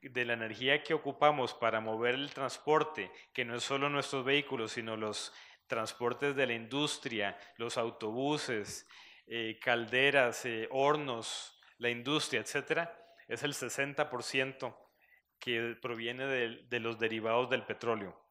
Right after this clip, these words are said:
Entonces, fíjense, y además fíjense, mil doscientos quince millones de dólares con el petróleo barato.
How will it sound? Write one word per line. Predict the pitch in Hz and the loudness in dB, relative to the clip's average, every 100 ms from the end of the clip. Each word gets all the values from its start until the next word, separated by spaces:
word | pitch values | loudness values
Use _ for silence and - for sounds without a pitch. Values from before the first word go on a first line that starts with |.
| _ _ _ | _ _ _
Entonces, | - 127 135 | -6 -2 -2
fíjense, | - 143 147 147 165 170 - - - - | 0 0 0 -2 -2 -4 -8 -20 -20 -10
y | 127 | 0
además | 127 127 135 | 0 2 0
fíjense, | - 156 160 151 170 170 - - | 2 2 2 0 -4 -4 -14 -8
mil | 135 151 | -2 2
doscientos | 151 156 160 156 160 - | 2 2 2 0 -2 -2
quince | 160 151 165 | -2 -2 -2
millones | 143 127 143 156 | 0 0 0 0
de | 131 | 2
dólares | 127 131 147 156 170 - - _ - _ _ | 2 4 4 0 -2 -6 -14 _ -20 _ _
con | - 139 131 | -2 2 4
el | 123 | 2
petróleo | 117 - 127 135 151 | 0 0 2 6 6
barato. | 123 131 135 - - | 8 6 4 -2 -12